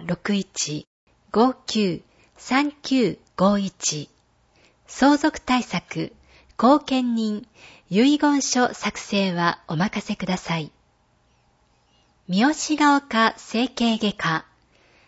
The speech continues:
お問い合わせ、ご予約は、電話、零五六一三三零一一一。ネット予約もできます。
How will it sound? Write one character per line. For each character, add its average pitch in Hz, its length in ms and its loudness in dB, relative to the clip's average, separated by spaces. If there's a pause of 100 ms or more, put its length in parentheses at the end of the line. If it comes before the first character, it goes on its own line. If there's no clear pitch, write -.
(280)
お 196 80 0
問 294 260 2
い 285 40 2
合 277 60 2
わ 262 140 2
せ、 220 480 -4
ご 196 120 2
予 214 140 2
約 226 320 -2
は、 180 320 -2 (460)
電 233 340 0
話、 208 260 2 (380)
零 262 320 2
五 262 380 0 (180)
六 185 300 -2
一 170 480 -6 (320)
三 240 380 -2
三 202 440 -4 (400)
零 269 320 2
一 - 480 -6 (200)
一 214 360 -4
一。 - 380 -8 (840)
ネ 202 120 2
ッ 214 100 -6
ト 320 120 2
予 330 120 4
約 285 260 -2
も 175 140 -2
で 160 120 -4
き - 140 -6
ま 156 140 -4
す。 - 240 -16